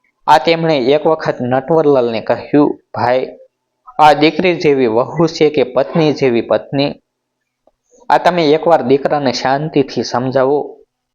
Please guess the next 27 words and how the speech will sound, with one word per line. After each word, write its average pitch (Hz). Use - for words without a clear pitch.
આ 143
નટવરલાલે 147
શાંતપણે 139
ઉત્તર 131
આપ્યો, 135
"આ 143
જીવનમાં 156
સમજાવવા 147
માટે 123
શબ્દો 143
જોઈએ, 123
અને 156
હિતેશ 160
હવે 139
શબ્દો 143
સાંભળતો 131
નથી. -
આ 139
તે 160
હવે 151
ફક્ત 160
અવાજ 131
સાંભળી 143
રહ્યો 127
છે, 127
શાંત 143
રાત્રિ." -